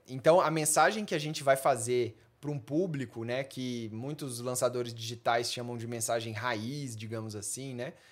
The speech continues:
que é, é uma mensagem que tem um padrão de convencimento, é uma mensagem que tem um ponto principal, e esse ponto principal, ele é racional, ele é argumentável.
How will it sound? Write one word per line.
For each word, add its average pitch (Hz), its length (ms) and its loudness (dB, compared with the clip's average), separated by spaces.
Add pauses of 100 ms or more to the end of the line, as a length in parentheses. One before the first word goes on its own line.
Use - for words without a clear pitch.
(260)
que 123 240 0
é, 127 320 4
é 131 80 2
uma 143 120 2
mensagem 147 500 2
que - 80 -16
tem 160 100 -2
um 156 60 -4
padrão 143 340 4
de 151 80 -6
convencimento, 147 960 -4
é 120 60 -10
uma 127 160 -4
mensagem 127 380 2
que 131 60 -8
tem 147 140 -4
um 170 100 -2
ponto 165 420 2
principal, 127 640 0
e 127 60 -4
esse 123 120 -6
ponto 160 300 -6
principal, 139 500 2
ele 131 140 0
é 131 80 4
racional, 123 680 -2
ele 117 120 -2
é - 20 4
argumentável. 110 840 -2